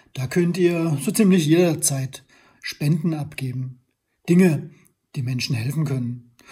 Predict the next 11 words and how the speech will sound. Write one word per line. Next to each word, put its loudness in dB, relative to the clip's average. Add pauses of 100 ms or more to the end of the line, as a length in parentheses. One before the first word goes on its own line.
(600)
Ob -10
das -2
nun 0
Kleider 0
sind 0
oder -4
Spielsachen -4 (640)
oder 0
Verbandsmaterial, 0 (220)
ganz 0
egal. -2